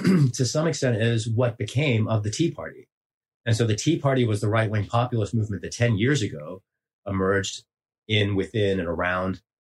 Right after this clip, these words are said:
the Republican Party, and they rose to the fore and displaced the traditional power center.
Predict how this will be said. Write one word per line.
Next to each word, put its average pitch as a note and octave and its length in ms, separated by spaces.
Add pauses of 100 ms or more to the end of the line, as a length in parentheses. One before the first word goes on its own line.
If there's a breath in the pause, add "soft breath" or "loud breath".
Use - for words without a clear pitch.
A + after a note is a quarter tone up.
the F#2+ 60
Republican G#2 480
Party, E2 340
and G#2 140
they G2+ 280 (120)
rose A2 440
to - 140
the - 80
fore F2 460
and G#2+ 140
displaced A#2 580
the G#2+ 80
traditional F#2+ 380
power A2+ 320
center. - 380